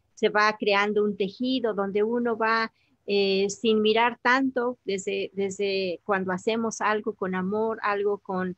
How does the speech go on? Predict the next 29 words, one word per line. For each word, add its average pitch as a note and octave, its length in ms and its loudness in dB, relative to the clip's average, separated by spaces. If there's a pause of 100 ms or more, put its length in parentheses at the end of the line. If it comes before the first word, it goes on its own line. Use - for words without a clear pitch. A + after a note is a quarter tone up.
(240)
sin G#3+ 220 2
ningún G#3+ 760 0
interés, G3+ 760 0
podríamos G3 480 -4
decir, A3 340 -4
sino F3+ 300 -6
que F3+ 160 -6
el E3+ 100 -4
único G3+ 280 -2
interés F3+ 460 -2
es F#3+ 300 -4 (220)
educar, G3 640 0
transmitir G3+ 840 -2 (340)
y G3 180 0
hacer G#3+ 380 0
que A3+ 100 -2
nuestra F#3 340 -4
pasión G#3 560 -2
llegue G#3 280 2
a F3 80 -4
más F#3+ 180 -6
personas. B3 540 -4
Yo G3 100 -8
creo G3+ 180 -6
que F#3+ 160 -10
desde E3+ 280 -8
ahí F#3+ 180 -4
ya F#3+ 160 -4
estamos F3 420 -6